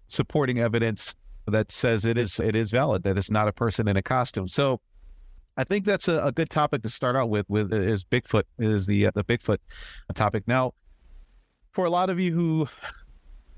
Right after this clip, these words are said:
may believe, may not believe that there's this, uh, giant, uh, six to ten foot tall, probably bigger, three to four hundred pound humanoid walking around in the Pacific Northwest, or in Australia, they call it the Yowie, and then was it the Himalayas,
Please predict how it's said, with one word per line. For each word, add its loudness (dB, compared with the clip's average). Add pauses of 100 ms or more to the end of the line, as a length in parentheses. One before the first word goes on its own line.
(200)
may 2
believe, 2
may 0
not 2
believe 2
that 0
there's 0
this, -2
uh, 0 (100)
giant, 0
uh, 0
six 0
to -2
ten -2
foot 0
tall, 0
probably 0
bigger, 0
three 0
to 0
four 0
hundred 0
pound 0
humanoid 0
walking 0
around 0
in -2
the 2
Pacific 0
Northwest, 0
or 2
in 0
Australia, 0
they 0
call 0
it -4
the -4
Yowie, 0
and 0
then 2 (560)
was 2
it 0
the 2
Himalayas, 2